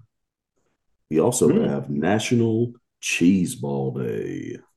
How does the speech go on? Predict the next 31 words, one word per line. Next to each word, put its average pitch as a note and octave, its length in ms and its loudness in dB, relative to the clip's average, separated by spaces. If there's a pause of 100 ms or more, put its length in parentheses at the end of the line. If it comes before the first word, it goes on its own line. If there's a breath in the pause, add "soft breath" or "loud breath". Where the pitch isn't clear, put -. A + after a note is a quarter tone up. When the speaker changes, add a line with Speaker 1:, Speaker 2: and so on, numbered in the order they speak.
(160)
Speaker 2:
See, B2 100 4
now A#2 160 10
that's E3+ 160 8
gonna E3+ 180 8
be D3+ 100 8
one C3+ 160 10
of B2 60 6
my G#2+ 160 8
favorites. F#2+ 360 4
We're D3 120 8
actually D3+ 240 6
talking B2 260 2
about G#2+ 240 2
road, G#2 240 2
uh, G2+ 480 -2
road, A2 500 0
uh, F#2+ 300 2
safety A2 460 -2
with F#2 160 -4
distracted G#2+ 480 2
drivers G#2 500 6 (320 soft breath)
on G#2+ 160 0
today's G#2+ 320 4
podcast. A2+ 640 4
But G2+ 160 2 (340 soft breath)
being F3 240 2
from D3+ 220 2
Wisconsin, D3 1400 2
like G2+ 260 4
I A#2 280 6
am, F2+ 380 -4